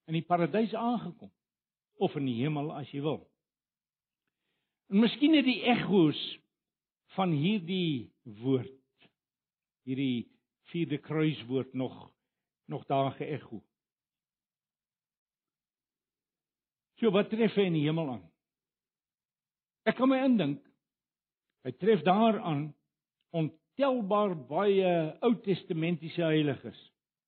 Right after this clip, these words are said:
met feesmaniere wat langs die strate hom vol dankbare blydskap verwelkom. Ag, dis nou maar, ons praat nou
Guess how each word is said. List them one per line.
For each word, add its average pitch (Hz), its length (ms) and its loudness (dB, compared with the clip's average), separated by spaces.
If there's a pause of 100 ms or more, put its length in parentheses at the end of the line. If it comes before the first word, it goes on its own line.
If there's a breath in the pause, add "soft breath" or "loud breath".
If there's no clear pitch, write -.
(840)
met 160 180 -2
feesmaniere 185 840 2
wat 156 100 -4
langs 160 240 -4
die 143 160 -8
strate 180 480 0
hom 147 220 -4 (100)
vol 156 160 -6 (160)
dankbare 165 640 0
blydskap 135 540 -6
verwelkom. 113 420 -12 (800)
Ag, - 80 -18 (640)
dis 202 120 -20
nou 214 100 -10
maar, 139 140 -16 (680)
ons - 140 -20
praat 233 180 -2
nou 233 80 2